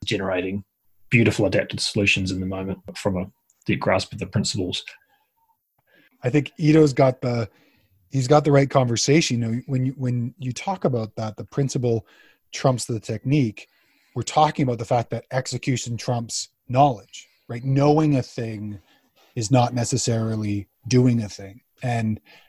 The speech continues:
Speaker 2: having the technique to do something is not necessarily having the motivation to do something, to do a thing. Uh, something I, I tell all clients as we go throughout this work,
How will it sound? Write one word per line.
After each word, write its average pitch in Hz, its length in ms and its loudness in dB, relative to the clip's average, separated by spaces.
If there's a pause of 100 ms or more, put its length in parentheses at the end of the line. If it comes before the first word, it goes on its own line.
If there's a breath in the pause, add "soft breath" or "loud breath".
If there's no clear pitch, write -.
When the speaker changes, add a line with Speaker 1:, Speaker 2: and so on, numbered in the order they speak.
Speaker 2:
having 131 420 4
the 110 340 -2
technique 135 440 4
to 139 60 2
do 113 180 4
something 113 560 -2
is 110 120 0
not 120 200 0
necessarily 117 520 -2
having 110 260 -2
the 101 60 -4
motivation 101 560 -2
to 98 60 -16
do 101 160 -10
something, 101 420 -12 (320 soft breath)
to 151 80 4
do 123 160 6
a 104 40 -2
thing. 104 300 -8 (460)
Uh, 104 120 -8
something 135 400 0
I, 117 240 0
I 110 80 -8
tell 123 200 0
all 117 240 -4
clients 120 320 0
as 107 100 -8
we 110 80 -6
go 110 160 -4
throughout 110 300 -6
this 107 180 -10
work, 107 260 -8